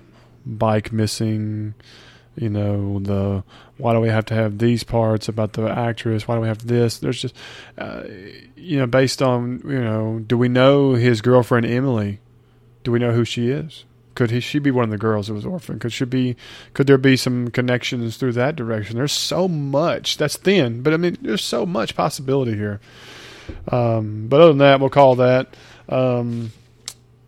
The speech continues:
overall, like I said, thought it was a great episode. Just didn't like some really key parts. I thought it ended with a real sputter. Uh,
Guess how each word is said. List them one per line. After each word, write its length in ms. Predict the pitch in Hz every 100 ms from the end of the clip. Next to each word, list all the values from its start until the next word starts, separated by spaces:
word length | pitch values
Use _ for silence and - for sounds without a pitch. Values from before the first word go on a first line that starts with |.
| _ _ _ _ _ _ _ -
overall, 680 | 156 147 143 160 160 156 - _ _ _ - - _ _ -
like 120 | 135
I 40 | 123
said, 480 | - 135 135 123
thought 100 | 139
it 20 | 139
was 100 | 123
a 40 |
great 100 | 131
episode. 560 | 123 139 127 127 127 120
Just 220 | 117 - - _ -
didn't 280 | 147 127
like 200 | 123 123
some 240 | - 117 120
really 520 | 123 117 - 147 120 -
key 200 | 139 131
parts. 400 | 131 127 127 123
I 60 |
thought 140 | 120 120
it 60 |
ended 260 | 135 127 120
with 200 | 117 113
a 160 | 117 110
real 240 | 123 117
sputter. 600 | - - - 123 123 113 - - - - - - _
Uh, 760 | - - - - - - 50